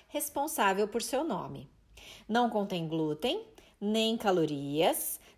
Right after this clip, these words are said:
não é geneticamente modificado, nem contém corantes, aromatizantes ou conservantes. Você pode combiná-lo com outros produtos da Nutrilite,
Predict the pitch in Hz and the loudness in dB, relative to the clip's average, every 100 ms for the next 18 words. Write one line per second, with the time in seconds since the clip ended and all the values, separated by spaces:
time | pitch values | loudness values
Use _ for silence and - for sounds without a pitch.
0 | 208 233 285 370 277 226 220 196 196 175 | 0 2 2 2 4 6 4 4 4 4
1 | 170 - 190 165 151 - 165 156 147 - | 0 0 -2 0 -2 -2 -2 -2 -4 -6
2 | 143 139 127 127 165 269 - 240 254 254 | -4 0 2 2 2 0 0 -2 0 0
3 | 339 381 269 233 233 208 185 196 196 165 | 0 2 2 2 2 0 0 0 2 2
4 | 143 143 165 - 302 - - 214 233 247 | 2 -2 -4 -2 -2 -2 0 4 4 4
5 | 220 196 185 - 151 143 151 147 165 277 | 2 2 0 -4 -6 -4 -6 -6 -6 -4
6 | 302 - 196 196 196 202 196 202 294 277 | -4 2 4 4 2 -2 -2 0 0 2
7 | 202 170 - - - _ _ - - - | -2 -2 -6 -6 -10 _ _ -20 -20 -20
8 | - - 285 - 277 - 226 226 214 - | -16 -2 -2 2 0 4 6 6 0 -2
9 | 302 320 311 269 226 214 254 294 - 262 | 2 2 2 2 4 4 4 2 2 2
10 | 226 190 180 - 196 - 240 208 196 185 | 4 4 2 0 -4 2 4 4 2 0
11 | 247 214 233 233 247 233 190 175 226 - | -2 0 0 0 0 2 2 2 -2 0